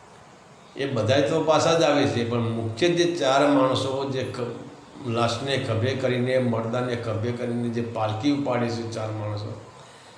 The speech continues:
એ પાલખીવાળા ચાર માણસો ત્યાંથી પાછા આવતા નથી, એ ત્યાં ને ત્યાં જ મરી જાય છે." ત્યારે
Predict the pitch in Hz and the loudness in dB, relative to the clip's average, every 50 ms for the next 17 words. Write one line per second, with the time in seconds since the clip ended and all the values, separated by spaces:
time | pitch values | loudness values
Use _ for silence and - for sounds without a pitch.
0 | - - - - - 143 143 139 135 127 120 117 117 113 147 160 160 151 147 143 | -20 -20 -14 -4 -2 -2 0 2 4 4 4 4 4 4 4 4 6 6 6 6
1 | 143 143 143 135 127 131 127 123 120 120 120 120 113 117 117 113 110 107 104 104 | 6 4 4 4 4 4 4 4 2 2 2 2 0 0 0 -2 -2 -2 -4 0
2 | 107 147 143 - 120 113 110 107 - 113 107 107 104 107 107 107 104 104 101 107 | 0 0 0 0 0 -2 -2 -2 -2 -2 -2 -2 -2 -2 -2 -2 -2 -2 -4 -4
3 | 113 117 117 110 - 123 127 127 131 123 113 104 107 127 135 131 127 120 113 113 | -4 -4 -4 -4 -4 -4 -4 -2 -2 -4 -6 -4 -2 -2 0 0 0 0 0 0
4 | 113 110 104 104 104 101 95 95 98 98 95 95 - - - 98 95 - - 92 | 0 -2 -2 -4 -4 -6 -6 -8 -8 -10 -10 -10 -12 -14 -12 -6 -2 0 2 2
5 | 95 101 - 104 104 104 - - - - - - - - - - - - - - | 4 6 6 6 6 6 4 2 0 -2 -4 -6 -10 -14 -18 -18 -20 -20 -20 -20
6 | - - - - - - - - - - - - - - - - - - - - | -20 -20 -20 -20 -20 -20 -20 -20 -20 -20 -20 -20 -20 -20 -20 -20 -20 -20 -20 -20
7 | - - - - - - - - - - - - - - - - - 135 135 139 | -20 -20 -20 -20 -20 -20 -20 -20 -20 -20 -20 -20 -20 -20 -14 -6 0 2 4 4
8 | 147 160 160 165 165 165 - - - | 6 6 4 4 4 2 0 -4 -6